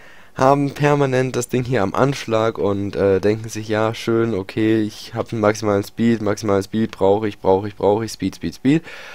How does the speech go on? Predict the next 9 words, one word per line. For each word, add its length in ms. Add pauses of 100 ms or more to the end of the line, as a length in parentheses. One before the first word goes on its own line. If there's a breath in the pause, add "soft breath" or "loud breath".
(300 loud breath)
Und 520
wie 380
ihr 180
seht, 320
ist 140
das 120
total 380
bescheuert. 720 (1120 loud breath)
Ähm, 880